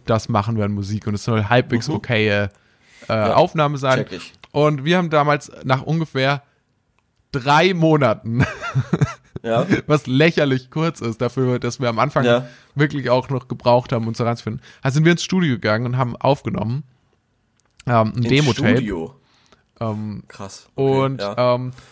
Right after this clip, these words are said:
Speaker 1: das würde ich im Nachhinein nie mehr so bald machen, weil wir,
Speaker 2: Ja.
Speaker 1: ähm, nicht weil die, also, also, also der, der, der Typ, der das aufgenommen hat, der hat das super gemacht und, ähm,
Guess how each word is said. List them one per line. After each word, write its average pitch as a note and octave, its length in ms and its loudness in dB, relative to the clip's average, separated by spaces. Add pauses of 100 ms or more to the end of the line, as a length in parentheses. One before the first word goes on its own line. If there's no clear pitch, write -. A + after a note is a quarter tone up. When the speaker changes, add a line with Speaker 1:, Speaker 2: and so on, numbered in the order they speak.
Speaker 1:
das C#3+ 200 2
würde E3+ 180 4
ich G3+ 40 0
im D3 140 0
Nachhinein C#3+ 500 -2 (240)
nie F3 440 0
mehr C3 260 6
so A2+ 100 -4
bald G#2 320 -4
machen, G#2 300 -6
weil A#2+ 160 0
wir, C#3+ 200 2 (360)
Speaker 2:
Ja. A#2+ 200 2
Speaker 1:
ähm, C3 100 -6 (260)
nicht F#3+ 260 0
weil E3+ 160 6
die, E3+ 240 0
also, D3 180 2
also, C#3+ 280 -4
also C3 260 -4
der, C3 400 0
der, B2+ 140 -2
der C3 340 0
Typ, G3 160 -2
der D#3+ 80 2
das D3 100 0
aufgenommen D3 540 2
hat, D#3 140 2
der B2+ 80 4
hat B2+ 80 2
das B2+ 80 -4
super D#3 180 -4
gemacht C3 380 0
und, B2 340 -4
ähm, A2+ 540 -2